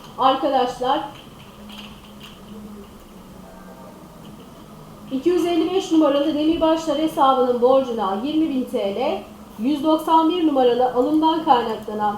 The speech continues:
K D V nedeniyle yüz doksan bir kullanıyoruz biliyorsunuz. Mal ve hizmet alımlarında indirilecek K D V'yi borçlandırdım.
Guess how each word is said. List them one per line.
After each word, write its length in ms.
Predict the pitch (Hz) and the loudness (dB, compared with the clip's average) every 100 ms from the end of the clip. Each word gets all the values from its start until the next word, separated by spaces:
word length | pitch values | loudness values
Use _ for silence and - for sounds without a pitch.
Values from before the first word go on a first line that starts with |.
| - - - - - - - - | -8 -18 -20 -20 -20 -20 -6 6
K 240 | 269 269 | 8 8
D 160 | 302 311 | 4 0
V 160 | 302 | 2
nedeniyle 640 | 240 214 214 220 277 349 - - - | 0 0 -4 -4 -2 -2 -6 -16 -10
yüz 260 | 226 294 277 | -4 -2 2
doksan 500 | 285 294 302 269 269 | 0 2 2 2 0
bir 60 | 254 - | -8 -8
kullanıyoruz 520 | 233 226 214 202 202 | -4 -4 -4 -6 -8
biliyorsunuz. 600 | 247 247 220 208 254 311 - | -2 -2 -2 -6 -6 -6 -4
Mal 260 | 254 254 240 | 0 2 2
ve 80 | 240 | -2
hizmet 320 | 240 254 247 | -2 -4 -4
alımlarında 760 | 208 208 202 190 185 254 311 - - - - - - | -6 -6 -8 -8 -2 0 0 -2 -18 -20 -20 -10 2
indirilecek 680 | 320 302 277 247 233 226 277 | 2 4 4 4 4 0 4
K 240 | 254 247 | 6 6
D 120 | 220 | 2
V'yi 200 | 202 196 | 0 2
borçlandırdım. 880 | 240 269 - 311 311 311 302 302 370 | 2 2 4 6 6 4 -2 -4 -6